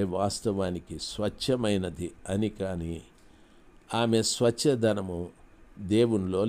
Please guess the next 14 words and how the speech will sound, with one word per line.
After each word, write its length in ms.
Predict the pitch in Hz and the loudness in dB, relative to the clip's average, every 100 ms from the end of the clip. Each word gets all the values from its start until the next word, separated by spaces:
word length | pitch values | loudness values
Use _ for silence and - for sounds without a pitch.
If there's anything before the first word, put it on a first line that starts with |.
| 113 | 2
లేదు. 340 | 90 80 - - - - - _ _ _ _ - _ _ - - 117 | 0 -2 -10 -18 -20 -20 -20 _ _ _ _ -20 _ _ -16 -2 0
ఆమె 240 | 131 127 107 90 - | 2 4 2 0 0
హిందుత్వానికి, 1040 | 107 127 143 135 - 110 98 90 82 - - | 0 2 2 2 0 -2 0 0 -6 -10 -6
సారీ, 300 | 98 90 92 101 - _ _ _ _ _ _ - | -2 -2 -2 -6 -10 _ _ _ _ _ _ -8
ఆమె 440 | 117 117 127 110 92 71 - - - - - | -2 0 2 2 2 -2 -10 -20 -20 -20 -8
తన 220 | 110 101 95 92 - - - - 95 | -2 0 0 -4 -8 -20 -20 -6 -2
మతానికి 640 | 110 110 139 147 120 117 104 | -2 2 2 2 0 -2 -2
సంబంధించింది. 1080 | - 98 101 107 92 87 76 - 82 71 - - - _ - - _ _ | -2 -2 0 0 -2 -4 -6 -8 -8 -8 -14 -18 -20 _ -20 -20 _ _
తన 180 | 107 101 98 - - | -2 0 0 -4 -2
కులదేవతల్ని 960 | 107 113 107 101 95 90 101 90 82 78 | 0 2 2 0 0 -4 -6 -4 -6 -4
తీసుకొచ్చి, 680 | 107 98 - - 87 - 87 65 71 | -4 -4 -6 -8 -8 -6 -10 -10 -6
బయలు 480 | 98 110 113 98 78 55 - - _ - - - - - - | 0 2 2 0 -4 -8 -18 -20 _ -20 -20 -20 -20 -18 -4
అనే 220 | 104 107 98 78 | 0 2 2 0
దేవత 420 | 90 90 104 - | -2 0 0 -2